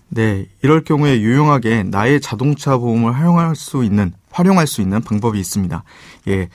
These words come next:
자동차 보험은 보통 종합보험으로 많이들 가입을 하시는데요. 종합보험은 대인배상 원, 대인배상 투, 대물배상, 자기 신체 사고, 무보험차 상해 담보, 그리고 자기 차량 손해,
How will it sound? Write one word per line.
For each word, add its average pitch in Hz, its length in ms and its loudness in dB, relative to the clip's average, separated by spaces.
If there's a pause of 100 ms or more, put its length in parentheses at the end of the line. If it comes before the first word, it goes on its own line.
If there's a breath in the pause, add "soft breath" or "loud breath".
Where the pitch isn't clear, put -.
(120 soft breath)
자동차 175 340 4
보험은 143 380 4
보통 131 340 0
종합보험으로 123 720 0
많이들 101 420 0
가입을 107 380 -4
하시는데요. 117 640 -2 (260 soft breath)
종합보험은 143 800 2 (340 loud breath)
대인배상 120 640 2
원, 98 280 0 (180)
대인배상 104 560 -2
투, 175 280 0 (420)
대물배상, 117 880 0 (220)
자기 104 400 -4
신체 104 340 -4
사고, 98 460 -6 (300 loud breath)
무보험차 123 640 0
상해 160 280 0
담보, 90 400 -4 (400 soft breath)
그리고 104 200 -4
자기 117 500 -2 (260)
차량 156 300 0
손해, 95 300 -2